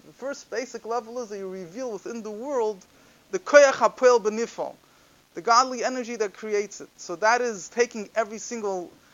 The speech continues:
Not, not that you're bringing something new into the world, you're taking every single aspect that's there, and you are revealing his connection with the Eibishter. So that is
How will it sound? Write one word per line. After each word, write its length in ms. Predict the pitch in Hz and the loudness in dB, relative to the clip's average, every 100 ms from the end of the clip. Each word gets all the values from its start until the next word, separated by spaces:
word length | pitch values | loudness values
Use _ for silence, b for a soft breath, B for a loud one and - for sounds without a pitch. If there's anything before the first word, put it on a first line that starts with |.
| b b | b b
Not, 280 | - 233 - | 0 0 2
not 200 | 214 247 | 0 0
that 140 | 247 196 | 0 -4
you're 180 | 196 170 | -4 -4
bringing 400 | 151 208 196 170 | -6 -8 -8 -6
something 640 | 190 185 180 185 175 170 | -4 -4 -6 -10 -8 -6
new 240 | 190 180 170 | -6 -6 -8
into 220 | 151 151 | -10 -12
the 100 | 143 | -10
world, 440 | 139 156 214 190 | -8 -6 -6 -8
you're 280 | 190 190 180 _ | -8 -6 -8 _
taking 460 | - 226 240 214 185 _ _ _ 196 | -6 -6 -6 -12 -14 _ _ _ -4
every 220 | 208 214 | -4 -4
single 340 | - 208 180 | -10 -8 -4
aspect 460 | 165 190 - 170 160 | -2 -2 -4 -16 -10
that's 200 | 151 - | -10 -10
there, 380 | 160 190 240 226 _ b b b b b _ | -6 -6 -6 -12 _ b b b b b _
and 180 | 170 170 | -10 -8
you 200 | 175 160 | -8 -2
are 180 | 160 156 | 0 -2
revealing 460 | 156 156 233 233 185 | -4 -10 -10 -8 -10
his 120 | - | -12
connection 460 | 190 185 - 175 | -10 -10 -10 -12
with 80 | 160 | -10
the 80 | 147 | -8
Eibishter. 460 | 143 135 - - - _ _ _ _ _ _ _ _ _ _ _ _ | -10 -12 -20 -20 -20 _ _ _ _ _ _ _ _ _ _ _ _
So 180 | - 196 | -8 -6
that 560 | 180 320 285 262 - - _ | 0 2 2 0 -4 -16 _
is 480 | 214 214 180 - - | -6 -6 -8 -12 -12